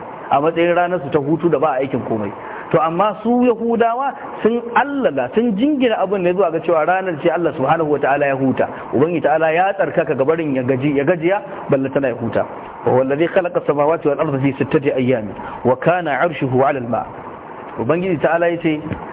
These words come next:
a lokacin da ya halicci sama da ƙasa a cikin kwanaki shidan nan, "وكان عرشه." Ya kawo shi da fi'il madin, "للدلالة على أن العرش موجود قبل خلق السماوات والأرض." Dan ya nuna maka cewa ita al'arshi dama tun kafin a halicci sama da ƙasa tana nan.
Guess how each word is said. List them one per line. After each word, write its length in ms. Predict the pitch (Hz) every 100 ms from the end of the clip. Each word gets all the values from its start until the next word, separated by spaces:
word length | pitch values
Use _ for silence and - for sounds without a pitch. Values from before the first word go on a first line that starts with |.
| - -
a 100 | 143
lokacin 540 | 156 208 185 196 170
da 60 | 151
ya 140 | 156
halicci 420 | 165 147 139 - 147
sama 240 | - 170 143
da 120 | 131
ƙasa 380 | 131 160 143 101 -
a 80 | 139
cikin 220 | 131 180
kwanaki 360 | 175 131 131 165
shidan 260 | - 240 196
nan, 160 | 277 - - -
"وكان 720 | 127 143 143 - 185 220 226 190
عرشه." 320 | 156 165 143
Ya 100 | 143
kawo 160 | 190 202
shi 60 | 180
da 60 |
fi'il 240 | 151 190 147
madin, 360 | 165 220 170 113 - - - -
"للدلالة 800 | 117 143 120 156 196 233 254 247 -
على 180 | 160 185
أن 280 | 180 226 220
العرش 380 | 175 180 214 214
موجود 600 | 190 180 165 247 214 180
قبل 240 | 220 190 175
خلق 240 | 220 -
السماوات 500 | 175 - 151 151 151
والأرض." 320 | 127 110 120 101 - - - - -
Dan 180 | 147 214
ya 60 | 190
nuna 220 | 196 175
maka 180 | 180 165
cewa 220 | 165 156
ita 160 | 196 208 202
al'arshi 320 | 170 185 -
dama 240 | 175 160
tun 140 | 151 208
kafin 240 | 185 160
a 160 | 170 147
halicci 240 | 139 139
sama 200 | 175 190
da 80 | 147
ƙasa 200 | 170 185
tana 200 | 180 170
nan. 120 | 113